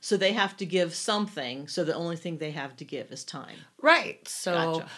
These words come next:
Speaker 2: they can go to work at the cafe or in the restaurant reheating the food because it all has to be cooked.
Speaker 1: And
Speaker 2: They
Speaker 1: they're offering, basically, their energy. They're offering
Speaker 2: Yes,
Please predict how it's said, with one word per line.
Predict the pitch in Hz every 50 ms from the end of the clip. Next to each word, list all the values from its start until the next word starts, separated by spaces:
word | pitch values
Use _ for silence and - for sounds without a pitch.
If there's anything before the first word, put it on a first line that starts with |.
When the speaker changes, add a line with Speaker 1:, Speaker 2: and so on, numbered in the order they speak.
| - - -
Speaker 2:
they | - 165 160 175 160 160
can | - - 208 220
go | 214 190 175 175
to | 175 196
work | 196 175 156 156 156 156 - - - -
at | - 151 147 147 - -
the | 151
cafe | - - - 147 143 143 - - 151 151 147
or | 147
in | 143
the | 143 139
restaurant | 143 165 208 220 - - - 156 147 139 139 135 139 143 147 - _ _ - - - - - - _ _ _ _ -
reheating | 180 165 160 196 196 196 190 - - 196 185 170 170 165 165 156 147
the | 147 156
food | 143 - - 170 165 143 - - - - - - - _
because | - 143 139 - 147 135
it | 160
all | 165 160 165
has | 156 156 147 -
to | -
be | 135 139
cooked. | - - - - - - _ -
Speaker 1:
And | 190 185 185
Speaker 2:
They | 190
Speaker 1:
they're | 190 -
offering, | - 185 185 185 185 - - 180 175 170 165 160 160 156 156 156 - _ _
basically, | - 190 196 190 196 196 180 175
their | 165 160 170 - -
energy. | 190 185 175 175 160 - 135 - - 139 - _ _
They're | - 160 156
offering | 156 160 156 - 160 156 147 151 147 147 147 147 - _ _ - - - - - -
Speaker 2:
Yes, | - 202 170 - - - - - -